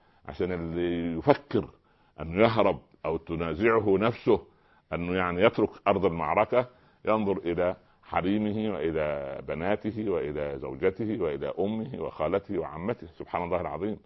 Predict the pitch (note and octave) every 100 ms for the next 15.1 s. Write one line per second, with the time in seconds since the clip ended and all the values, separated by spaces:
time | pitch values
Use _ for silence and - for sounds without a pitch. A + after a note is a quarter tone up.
0 | _ _ _ - B1 D2+ D#2+ D#2+ D#2 -
1 | D#2 G2+ G2 - _ - F#2 F2+ E2+ A2
2 | G2+ G2 - - F2+ E2+ F2 F2 E2 D#2+
3 | D2 - F#2 F#2+ F2 - D2 E2 G2 E2+
4 | C#2 _ _ _ _ - D#2 D#2+ - D2+
5 | - F#2+ E2 F#2+ G2+ F2 - D#2 D2 C#2+
6 | E2 G2 F2 D#2+ B1+ F2+ E2+ E2 D2 C#2+
7 | - - G2 - D2 D2 D#2 C#2 B1+ E2+
8 | G#2+ F#2 E2 D2 D2 C#2 G2+ G#2 E2 D2
9 | G2 G2 F2+ G#2 G#2+ G2 _ _ - E2+
10 | D2+ D2+ G#2 G#2 F2+ - B2+ A2 G2 E2+
11 | - E2 D#2 D2 G#2 G#2 E2 D#2 D2+ C#2+
12 | - G2 G2 F2+ - - _ D#2 E2+ E2
13 | G2 G#2 F2 D2+ - D#2 F#2+ D2+ C#2+ C#2+
14 | C#2+ - C#2 F2 D2 D2 B2+ C3 G#2+ G2